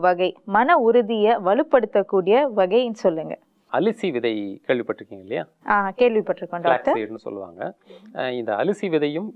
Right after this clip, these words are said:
Speaker 2: எள்ளு விதையும் சேர்ந்து ஒரு எள்ளுருண்டை மாதிரி செஞ்சிடலாம்.
Speaker 1: ஆஹா, சூப்பர் டாக்டர்.
Speaker 2: அஹ், அந்த அலிசி விதையும் சரி, எள்ளுரு-, எள்ளும் சரி, அஹ், மன வலிமையை மேம்படுத்தக்கூடிய ஒரு பொருட்களா இருக்குது.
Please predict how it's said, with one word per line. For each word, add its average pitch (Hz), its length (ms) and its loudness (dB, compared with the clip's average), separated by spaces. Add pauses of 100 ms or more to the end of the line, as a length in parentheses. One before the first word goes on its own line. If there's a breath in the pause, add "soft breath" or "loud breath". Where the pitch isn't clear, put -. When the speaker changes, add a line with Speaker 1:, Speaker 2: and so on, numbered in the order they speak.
Speaker 2:
எள்ளு 175 240 0
விதையும் 135 360 -2
சேர்ந்து 135 380 -2 (260)
ஒரு 147 80 0 (100)
எள்ளுருண்டை 131 400 0
மாதிரி 104 200 -6
செஞ்சிடலாம். 87 360 -14 (320)
Speaker 1:
ஆஹா, 214 140 0 (120)
சூப்பர் 214 300 2
டாக்டர். 175 320 -2 (140)
Speaker 2:
அஹ், 104 300 -8
அந்த 110 140 -6 (100)
அலிசி 180 340 -2
விதையும் 165 420 -2
சரி, 156 180 -4 (140)
எள்ளுரு-, 139 400 -2 (220)
எள்ளும் 160 320 2
சரி, 113 200 -4 (680)
அஹ், 156 240 2
மன 151 240 2
வலிமையை 131 420 0 (120)
மேம்படுத்தக்கூடிய 113 600 -8 (100)
ஒரு 104 160 -14
பொருட்களா 92 340 -12
இருக்குது. - 260 -20